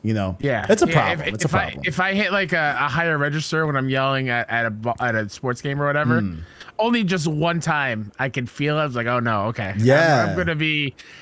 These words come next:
Speaker 2: not peak performance for at least a couple days afterwards."
Speaker 1: M-, maybe it's because, like, okay, hear me out.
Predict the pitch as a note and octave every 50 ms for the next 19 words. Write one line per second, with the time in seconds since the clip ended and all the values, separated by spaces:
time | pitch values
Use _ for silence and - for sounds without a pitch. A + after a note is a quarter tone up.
0 | - - D3+ F3+ F#3+ G3 G3 F#3+ F3+ - - - - - G3+ F#3 - - E3+ D3+
1 | - E3+ D#3+ D#3 C#3+ C3 B2 A2 - - C3+ C3 C#3 C#3 B2 - B2 - A#2+ F#2
2 | F#2 F#2 F#2 F2+ F2 D#2 E2+ G2 E2+ - - - A1+ - A#2 G#2 B2 C#3+ E3 F#3
3 | - - - - - - D#3 D3+ G3+ A#3+ C#4 C#4+ C4 B3 C4 - B3+ A#3 G3 G3+
4 | G3 F#3+ D#3 - - C3 G#2+ - - - - - - - - - F3+ F3+ D#3+ C#3+
5 | B2 G2 F#2 -